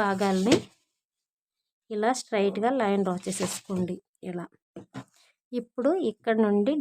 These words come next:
డాట్ వెడల్పు వచ్చి రెండున్నర, రెండున్నర డాట్ వెడల్పు. ఇలా ఈ రెండున్నరని ఇలా సగ భాగానికి ఇలా ఫోల్డింగ్ చేసుకొని ఇక్కడ మార్క్ చేసుకోండి. ఇక్కడి నుంచి ఇక్కడికి డాట్ హైట్ వచ్చి రెండున్నర,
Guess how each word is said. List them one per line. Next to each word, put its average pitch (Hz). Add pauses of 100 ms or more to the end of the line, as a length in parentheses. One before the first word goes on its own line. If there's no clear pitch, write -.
డాట్ 208
వెడల్పు 196
వచ్చి 190 (120)
రెండున్నర, 190 (560)
రెండున్నర 202 (160)
డాట్ 190
వెడల్పు. 175 (300)
ఇలా 190 (560)
ఈ 226
రెండున్నరని 202
ఇలా 202
సగ 202 (100)
భాగానికి 185
ఇలా 208
ఫోల్డింగ్ 190
చేసుకొని 185 (140)
ఇక్కడ 233 (120)
మార్క్ 190
చేసుకోండి. 180 (600)
ఇక్కడి 226
నుంచి 196 (100)
ఇక్కడికి 196 (1040)
డాట్ 214
హైట్ 196
వచ్చి 196 (140)
రెండున్నర, 196